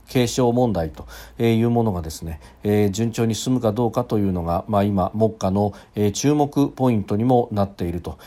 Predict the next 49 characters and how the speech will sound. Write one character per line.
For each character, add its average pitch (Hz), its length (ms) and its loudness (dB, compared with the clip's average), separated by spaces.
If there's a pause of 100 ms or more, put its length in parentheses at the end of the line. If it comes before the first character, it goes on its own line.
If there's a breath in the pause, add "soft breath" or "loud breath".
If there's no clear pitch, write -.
(160 loud breath)
え 107 60 2
ー、 - 20 4
よ 110 160 4
り 107 80 0
強 120 180 0
硬 120 200 0
策 101 260 -4
を 92 80 -2
強 110 180 -2
め 120 80 2
る 104 140 -2
習 - 260 -4
近 101 260 -2
平 85 140 -6
氏 95 220 -6
の、 85 160 -6 (320 loud breath)
え 107 280 4
ー、 - 20 2
に 104 140 0
対 139 260 6
し - 100 -8
て、 - 80 -20 (320 loud breath)
え 101 180 4
ー、 98 40 4
周 101 260 4
り 101 120 0
が、 107 440 4
あ 98 80 2
ー、 - 20 -6
ど 120 200 4
う - 20 2
な 101 140 2
っ 98 40 -6
て、 - 380 -6
え 104 60 -4
ー、 98 120 2
い 92 120 0
く 120 100 -2
の 101 120 0
か 98 140 -4
と 95 140 -8
い 85 40 -6
う 80 40 -8
の 80 80 -8
が 80 100 -8
非 87 100 -10
常 127 140 2
に 139 140 0
こ 117 280 0